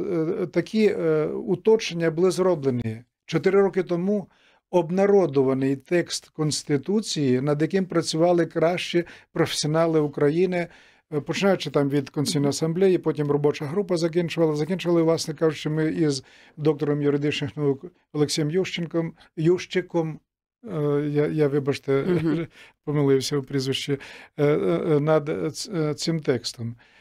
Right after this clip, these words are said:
Speaker 1: Він повністю, е, од-, схвалений, е, і Венеціанською комісією, і вл-, і враховує всі вимоги Майдану, і потребу суспільства, і, знову ж таки, він блокується,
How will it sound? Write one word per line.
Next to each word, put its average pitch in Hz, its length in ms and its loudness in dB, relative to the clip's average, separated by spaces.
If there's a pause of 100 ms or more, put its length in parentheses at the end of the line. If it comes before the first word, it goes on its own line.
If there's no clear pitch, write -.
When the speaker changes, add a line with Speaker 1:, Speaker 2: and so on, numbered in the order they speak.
(220)
Speaker 1:
Він 175 200 0
повністю, 196 760 2
е, 196 280 -4 (360)
од-, 170 340 -2
схвалений, 156 840 0
е, 143 420 2
і 165 160 2
Венеціанською 151 580 0
комісією, 151 720 -4 (300)
і 160 120 2
вл-, 156 260 -2
і 180 140 2
враховує 170 500 2
всі 185 220 0
вимоги 160 340 0
Майдану, 135 600 0 (100)
і 226 100 4
потребу 175 840 0
суспільства, 196 920 -2 (460)
і, 165 100 2
знову 156 200 0
ж 127 80 -10
таки, 151 160 -4
він 156 140 0
блокується, 180 840 0